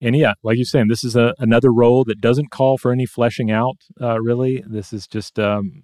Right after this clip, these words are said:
not, not even a secondary character in the film, but Rogue goes the extra mile to give us insight into his romantic and family life.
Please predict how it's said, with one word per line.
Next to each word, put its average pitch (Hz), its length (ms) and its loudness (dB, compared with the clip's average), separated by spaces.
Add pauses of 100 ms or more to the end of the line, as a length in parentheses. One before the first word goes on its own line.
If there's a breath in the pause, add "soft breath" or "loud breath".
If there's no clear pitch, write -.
not, 110 640 -12
not 110 220 -2
even 117 120 -4
a 104 60 -4
secondary 107 600 0
character 98 420 -4
in 92 60 -4
the 90 60 -6
film, 117 360 0 (360 loud breath)
but 113 140 2
Rogue 123 320 4
goes 120 220 0
the 110 160 0
extra 117 280 -6
mile 101 360 -2
to 110 100 -6
give 98 160 -4
us 92 100 -8
insight 104 540 -2
into 95 200 -8
his 87 180 -8
romantic 101 560 -2
and 90 120 -10
family 80 380 -12
life. - 320 -20